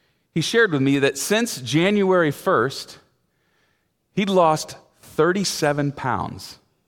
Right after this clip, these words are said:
It's like seven weeks.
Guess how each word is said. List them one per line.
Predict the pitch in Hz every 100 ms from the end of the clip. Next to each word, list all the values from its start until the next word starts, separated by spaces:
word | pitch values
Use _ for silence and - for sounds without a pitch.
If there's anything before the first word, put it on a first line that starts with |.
| _ _ _ _ _ _ _ _ _
It's | -
like | 180 -
seven | - - 160 156 147 123
weeks. | 123 - - - -